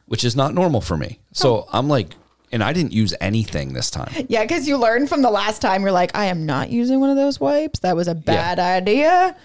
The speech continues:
Speaker 1: Yeah. So, like, I'm getting not pissed, but I'm just frustrated because
Speaker 2: You're like, "You have two women. You've
Speaker 1: Yeah.
Speaker 2: been fucking for an hour, and it's still, you have not come yet."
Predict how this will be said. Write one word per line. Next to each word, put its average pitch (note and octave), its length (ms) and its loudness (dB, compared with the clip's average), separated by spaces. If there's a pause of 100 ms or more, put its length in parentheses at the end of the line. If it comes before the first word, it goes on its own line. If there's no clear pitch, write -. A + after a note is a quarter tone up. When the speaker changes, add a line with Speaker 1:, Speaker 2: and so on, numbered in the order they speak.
Speaker 1:
Yeah. F2+ 220 -2
So, A2 460 0 (360)
like, F#2+ 200 -2
I'm B2+ 100 -2
getting - 440 -6 (540)
not D#3+ 320 -2 (260)
pissed, - 460 0
but G2+ 100 0
I'm G2+ 100 2
just A#2 240 -2
frustrated D#2+ 640 -2
because E2+ 420 -2 (240)
Speaker 2:
You're G#3 120 0
like, F#3 220 0
"You A3 120 2
have G3 160 0
two B3 240 0
women. F3+ 480 0 (280)
You've G#3+ 200 2
Speaker 1:
Yeah. G#3+ 80 2
Speaker 2:
been A3+ 180 0
fucking A#3 300 0
for G3+ 160 0
an F3+ 80 -2
hour, F3 300 0
and F3 160 -4
it's - 140 -6
still, F3+ 440 0
you G3 140 2
have F3+ 140 -2
not D3+ 160 -6
come - 180 -6
yet." - 200 -8